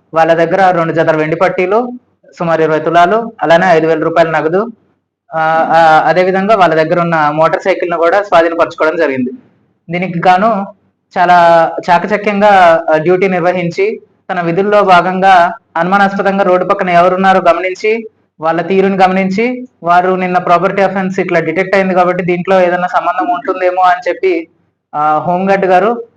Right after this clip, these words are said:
ఆయన డ్యూటీని చాలా, ఆ, ఆ, చాకచక్యంగా నిర్వహించినందుకు గాను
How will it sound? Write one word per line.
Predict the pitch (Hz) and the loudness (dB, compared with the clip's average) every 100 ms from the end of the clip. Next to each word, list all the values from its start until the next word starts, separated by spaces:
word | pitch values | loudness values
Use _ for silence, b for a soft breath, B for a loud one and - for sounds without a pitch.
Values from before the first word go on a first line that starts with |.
| - | -6
ఆయన | 170 170 170 | -2 0 0
డ్యూటీని | 165 170 180 208 196 185 165 151 160 | -2 0 -2 -2 -2 -2 -2 -4 -2
చాలా, | 175 165 160 151 151 - _ _ - | 2 4 4 2 -2 -8 _ _ -8
ఆ, | 147 139 135 113 - _ _ 151 | -4 -2 -2 -6 -16 _ _ -6
ఆ, | 147 139 139 139 | -4 -4 -4 -2
చాకచక్యంగా | 170 175 196 202 202 | -2 0 -4 -2 -2
నిర్వహించినందుకు | 180 175 190 175 180 175 | -2 -2 -2 -2 -2 0
గాను | 170 170 208 226 | 2 2 0 -6